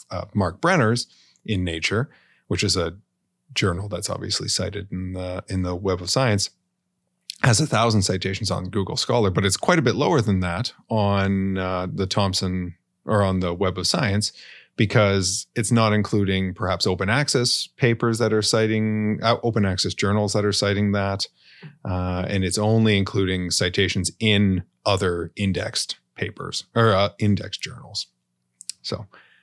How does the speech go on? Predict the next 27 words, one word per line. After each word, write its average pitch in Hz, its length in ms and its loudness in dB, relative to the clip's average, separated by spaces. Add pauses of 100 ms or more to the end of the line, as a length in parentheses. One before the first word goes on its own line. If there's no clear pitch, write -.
(200)
an 107 120 2
interesting 127 640 4
kind 104 240 2
of, 95 200 0
and 123 160 2
it, 151 120 -2
this 165 140 2
is - 140 0
a, 90 100 -2 (140)
a 101 80 -2
private 95 440 -2
company 92 380 -2
that 87 220 -10
does 90 220 -2
all 87 180 -4
of 82 100 -10
this 87 180 -4
sort 92 160 -2
of 82 60 -10
thing. 87 160 -8
So 92 120 -4
it's 90 120 -4
an 120 100 4
interesting 147 520 0
kind 110 260 2
of, 95 300 0
uh, 90 200 0